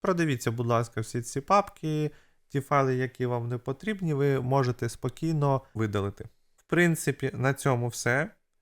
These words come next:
що я хотів розказати у цьому відео. Якщо комусь допомогло, або ви знаєте ще якісь цікаві методи,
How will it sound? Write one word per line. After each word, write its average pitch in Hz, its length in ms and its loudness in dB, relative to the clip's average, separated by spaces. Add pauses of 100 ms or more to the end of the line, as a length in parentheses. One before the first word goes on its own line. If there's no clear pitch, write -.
(180)
що - 140 -4
я 151 140 2
хотів 151 640 -2
розказати 143 680 -2
у 139 140 -2
цьому 139 360 0
відео. 131 520 0 (580)
Якщо 143 640 0
комусь 139 320 0
допомогло, 131 840 0
або 131 240 2
ви 131 120 2
знаєте 131 420 0
ще 123 260 -2
якісь 127 360 -6
цікаві 165 460 0
методи, 156 540 -2